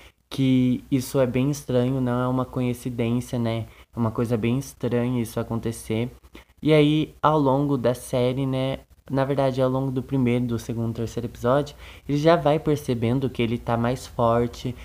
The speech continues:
ele vai percebendo que ele não precisa usar mais óculos, porque a vista dele tá melhor. Ele percebe ali que ele já não tá mais tão Magno de antes. Pra quem não sabe, essa série fala sobre ele ter um problema,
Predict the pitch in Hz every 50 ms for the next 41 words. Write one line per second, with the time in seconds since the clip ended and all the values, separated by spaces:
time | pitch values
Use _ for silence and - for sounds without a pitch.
0 | - - - 120 120 123 123 120 - 127 120 - 135 120 123 120 123 123 120 -
1 | 123 117 120 120 120 123 123 123 127 120 120 113 120 123 120 113 120 113 113 117
2 | 117 123 143 135 135 131 123 120 120 120 117 - - 131 127 127 123 123 - -
3 | - - - - - - 131 127 120 - - 123 123 120 117 113 - - - 120
4 | 110 117 117 113 - - 117 107 110 110 110 113 110 - - 113 117 117 120 127
5 | 131 123 117 117 120 120 - - - _ - - - - 135 131 135 135 151 151
6 | 147 147 - 139 139 139 143 131 123 123 131 127 - - - _ _ - - 139
7 | 127 127 120 120 131 127 127 131 135 139 135 - 143 131 131 135 131 127 123 123
8 | - - _ - - 139 143 147 156 156 151 - - _ _ - - _ _ _
9 | _ - 135 131 127 120 120 123 117 117 120 123 127 123 123 - - 131 113 120
10 | 135 135 117 92 90 90 - - - _ _ _ _ _ _ _ _ _ - 135
11 | 139 139 - 156 160 160 151 - - 123 120 120 113 123 120 - 135 123 - -
12 | 123 113 113 113 123 117 - - 123 117 120 123 117 - - 127 117 113 123 123
13 | 120 120 123 120 123 - 120 120 117 - 135 139 143 131 131 123 117 113 113 117
14 | 120 120